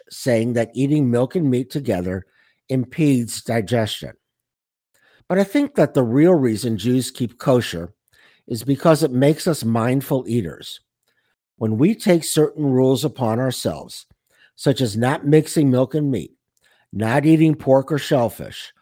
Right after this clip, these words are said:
or not eating blood, as well as blessing our food before and after we eat, we become more aware and respectful of what we are consuming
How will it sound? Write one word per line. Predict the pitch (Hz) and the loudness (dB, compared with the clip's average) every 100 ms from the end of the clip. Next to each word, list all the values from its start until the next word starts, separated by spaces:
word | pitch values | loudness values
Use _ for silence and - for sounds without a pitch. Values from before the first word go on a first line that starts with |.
| _ _ _ | _ _ _
or | 110 | -4
not | 104 131 147 | -2 0 2
eating | 156 147 135 | 2 2 2
blood, | 98 135 117 82 101 _ _ _ _ _ | 0 0 0 -2 -10 _ _ _ _ _
as | 135 127 | -8 -2
well | 165 175 | 0 2
as | 110 | 0
blessing | - 101 147 196 240 165 | -4 -2 -2 0 0 2
our | 113 | 0
food | - 113 107 | -2 -2 -2
before | 95 120 - 107 | -2 -6 -2 -2
and | 104 | 0
after | 104 101 - 107 | -2 -6 -6 -4
we | 101 | -4
eat, | 92 90 107 - _ _ _ _ _ _ | -4 -6 -6 -10 _ _ _ _ _ _
we | 127 151 | 2 4
become | 214 - 143 131 | 2 2 4 4
more | 117 120 151 | 4 4 2
aware | 170 123 104 110 | 2 2 2 0
and | - 123 | -2 -2
respectful | 131 - - 104 - - 110 117 - | -2 -2 -4 -4 -4 -6 -4 -4 -4
of | 127 104 | -6 -4
what | 98 107 - | -4 -4 -4
we | 117 | -4
are | 87 101 | -4 -6
consuming | 113 113 - 190 110 104 | -6 -6 0 0 2 -2